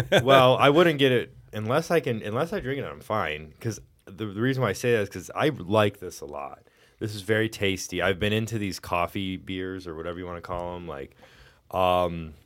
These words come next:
Speaker 2: the flavor is very delicious. It almost reminds me of just a cold brew, like a canned cold brew, if anyone's ever had those before, like Guardian cold brew or anything like that. Uh, I like it a lot. I'd probably rank it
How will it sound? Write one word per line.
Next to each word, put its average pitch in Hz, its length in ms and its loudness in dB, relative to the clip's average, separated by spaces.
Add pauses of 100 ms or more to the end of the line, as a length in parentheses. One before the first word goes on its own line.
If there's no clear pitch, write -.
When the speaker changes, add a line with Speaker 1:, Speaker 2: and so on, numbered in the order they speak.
(280)
Speaker 2:
the 107 140 -2
flavor 123 400 4
is 90 160 -2 (100)
very 110 380 4
delicious. 98 520 0
It 113 80 2
almost 131 360 0
reminds 101 440 -2
me 98 80 -4
of 85 120 -4
just 92 220 -10
a 82 100 -6
cold 131 380 -2
brew, 80 80 -10
like 73 180 -12
a 78 60 -10
canned 92 460 -10
cold 90 300 -8
brew, 76 160 -10
if 69 140 -12
anyone's 82 320 -10
ever 78 160 -6
had 78 180 -8
those 80 240 -8
before, 80 300 -12
like 73 180 -12
Guardian 82 480 -8
cold 82 300 -8
brew 80 260 -8
or 71 120 -8
anything 76 300 -14
like 73 200 -12
that. 76 220 -8 (600)
Uh, 90 600 0
I 120 100 4
like 139 260 4
it 135 40 4
a 120 60 4
lot. 104 300 0
I'd 123 160 0
probably 208 380 2
rank 117 420 0
it 107 400 0